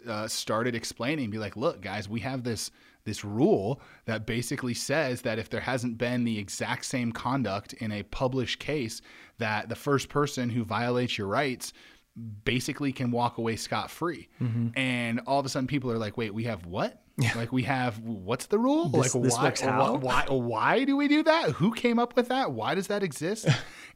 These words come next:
Speaker 1: And the next thing you know, you saw out at the protests, uh, signs talking about qualified immunity.
Speaker 2: Yeah.
Speaker 1: And then, you know, here in Colorado, at least, then that, you know,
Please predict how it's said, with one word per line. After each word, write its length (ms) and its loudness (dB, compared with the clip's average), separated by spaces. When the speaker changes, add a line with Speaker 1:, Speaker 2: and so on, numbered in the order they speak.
Speaker 1:
And 420 4
the 100 4
next 280 2
thing 180 2
you 80 0
know, 360 2
you 200 -2
saw 720 2
out 420 0
at 400 0
the 140 -4
protests, 800 -2
uh, 220 -2
signs 720 0
talking 400 0
about 260 6
qualified 500 4
immunity. 400 0
Speaker 2:
Yeah. 240 4
Speaker 1:
And 560 4
then, 640 2
you 140 0
know, 220 2
here 240 0
in 60 0
Colorado, 560 2
at 80 -2
least, 320 -2
then 400 0
that, 280 0
you 120 0
know, 180 -2